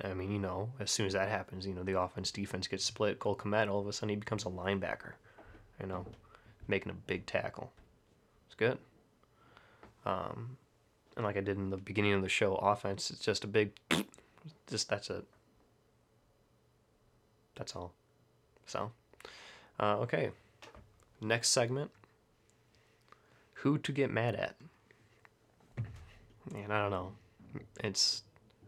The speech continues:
it's just, I'm too sad to be mad, you know? I mean, I guess you could get mad at Bill Lazor, but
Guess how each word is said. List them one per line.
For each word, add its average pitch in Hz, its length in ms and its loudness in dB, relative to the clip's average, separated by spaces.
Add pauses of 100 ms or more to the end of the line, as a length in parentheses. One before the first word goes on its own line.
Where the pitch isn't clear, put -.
(920)
it's 107 160 -2
just, 107 160 -2
I'm 101 140 2
too 110 340 0
sad 110 320 2
to 107 80 0
be 107 120 2
mad, 107 320 0 (380)
you 104 120 0
know? 110 160 0 (1200)
I 110 40 -2
mean, 104 100 4
I 98 60 4
guess 107 280 0
you 107 60 -2
could 101 100 0
get 98 140 2
mad 98 220 0
at 98 140 -4
Bill 98 180 2
Lazor, 95 540 0
but 90 280 -4